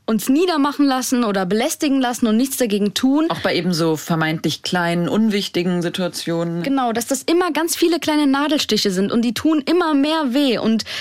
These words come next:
Speaker 1: wenn wir nichts dagegen machen, dann zerbrechen wir irgendwann daran. Und das ist nicht schön und das will natürlich niemand von uns, aber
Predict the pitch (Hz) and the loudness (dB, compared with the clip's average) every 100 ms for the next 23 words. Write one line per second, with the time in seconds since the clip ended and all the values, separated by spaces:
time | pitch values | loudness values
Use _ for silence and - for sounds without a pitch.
0 | - 277 294 320 - 247 262 247 294 - | -2 0 2 2 0 0 0 0 0 0
1 | 285 240 233 190 240 214 311 - 254 185 | 0 2 -2 -2 -2 0 -2 0 0 2
2 | 170 170 156 165 170 180 202 208 220 214 | 0 0 -2 -2 -2 -2 0 -2 -2 -4
3 | 185 - - - - - _ _ _ 240 | -4 -6 -12 -16 -16 -20 _ _ _ -4
4 | 262 - 370 370 311 220 - 285 415 285 | -2 0 0 2 0 0 0 0 2 0
5 | - 208 190 208 190 180 - 180 - 202 | 0 0 0 0 0 -2 -2 -4 -2 -2
6 | 262 - 233 220 226 | -2 -4 -4 -2 0